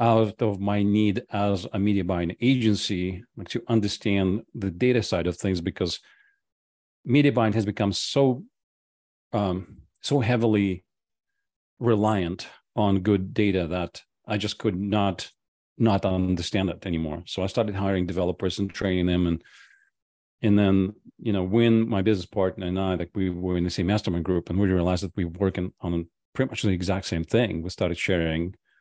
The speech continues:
code and, uh, show-, showing up to each other's, uh, prospect meetings and, you know, help each other pitch what we did.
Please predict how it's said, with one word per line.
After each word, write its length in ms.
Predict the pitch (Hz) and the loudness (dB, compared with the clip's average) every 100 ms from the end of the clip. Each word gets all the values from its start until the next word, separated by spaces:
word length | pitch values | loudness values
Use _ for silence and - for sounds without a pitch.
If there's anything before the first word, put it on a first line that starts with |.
| _ _ _ _ - | _ _ _ _ 2
code 580 | 127 131 131 131 123 | 6 8 6 6 6
and, 380 | 107 87 82 85 - - | 4 2 0 -4 -12 -10
uh, 380 | 104 85 80 78 - - | -4 -2 -2 -4 -8 -6
show-, 300 | - 113 - 87 - | 0 0 -2 -16 -8
showing 320 | - 113 110 | 0 4 4
up 120 | 101 90 | 4 2
to 100 | 92 | -4
each 180 | 85 - | -4 -2
other's, 420 | 98 90 - - | 0 0 -2 -4
uh, 220 | 92 85 82 _ _ _ _ _ | 0 0 -2 _ _ _ _ _
prospect 640 | - 131 - - 147 120 - _ _ _ - | 0 0 0 -8 -2 -2 -4 _ _ _ 0
meetings 560 | 117 113 110 107 - | 4 6 4 2 -2
and, 160 | 95 87 _ _ _ - | -6 -8 _ _ _ -6
you 120 | 104 | 0
know, 120 | 95 | 2
help 200 | 104 95 | 2 0
each 120 | - | -2
other 160 | 95 85 | -2 -2
pitch 420 | - 117 - - - _ - | -2 -2 -2 -6 -8 _ -4
what 180 | 104 - | -4 0
we 80 | 101 | 4
did. 300 | 113 113 | 4 4